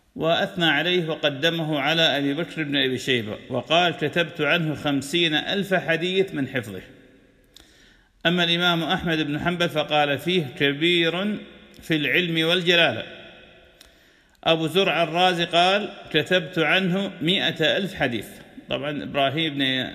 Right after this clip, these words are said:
موسى توفي عام ثلاثين ومائتين علينا وعليه رحمة الله.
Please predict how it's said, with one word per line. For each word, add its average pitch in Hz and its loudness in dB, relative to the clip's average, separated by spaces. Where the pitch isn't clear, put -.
موسى 151 -2
توفي 151 -2
عام 143 0
ثلاثين 131 -2
ومائتين 113 -4
علينا 127 -2
وعليه 127 -4
رحمة 120 -8
الله. 101 -10